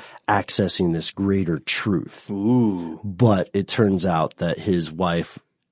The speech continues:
Speaker 1: and his kid were both like, "Uh, no, dude, O is not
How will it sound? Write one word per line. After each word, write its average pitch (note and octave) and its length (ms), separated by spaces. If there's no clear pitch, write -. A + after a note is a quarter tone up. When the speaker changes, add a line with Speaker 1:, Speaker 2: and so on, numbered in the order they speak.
Speaker 1:
and F#2 320
his E2+ 260
kid F2 340
were E2 160
both F2 320
like, F2 260
"Uh, G#2+ 360
no, G2 520
dude, F#2+ 540
O G#2 260
is F2+ 180
not F2+ 320